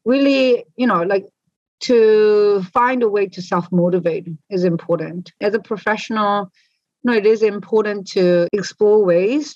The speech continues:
to, like, improve your lesson so that, you know, it's more interactive and, st-, and stimulating. So, you know, Grape, Grapeseed, you know, may seem like, or it might appear like, oh, you know, it, it's just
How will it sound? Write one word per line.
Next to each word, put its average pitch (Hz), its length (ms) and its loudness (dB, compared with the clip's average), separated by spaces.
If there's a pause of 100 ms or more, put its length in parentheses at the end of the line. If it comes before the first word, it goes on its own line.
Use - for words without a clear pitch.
(120)
to, 190 500 2
like, 175 160 -2
improve 208 880 0
your 170 380 2
lesson 165 600 -6 (400)
so 214 160 0
that, 190 260 0
you 254 80 -2
know, 233 60 0
it's 202 200 -2
more 196 240 0
interactive 214 920 0
and, 190 200 -10
st-, - 260 -18
and 302 240 2
stimulating. 175 760 -4 (400)
So, 233 160 4
you 277 160 0
know, 302 100 0
Grape, 320 280 -4 (120)
Grapeseed, 262 500 -2 (200)
you 233 140 -2
know, 196 100 0
may 254 300 0
seem 294 420 2
like, 190 520 -2
or 208 160 2
it 208 140 -4
might 262 300 0
appear 226 720 -2
like, 190 220 -2
oh, 330 300 2
you 302 160 0
know, 262 260 0
it, 208 80 -2
it's 226 560 -6
just - 480 -4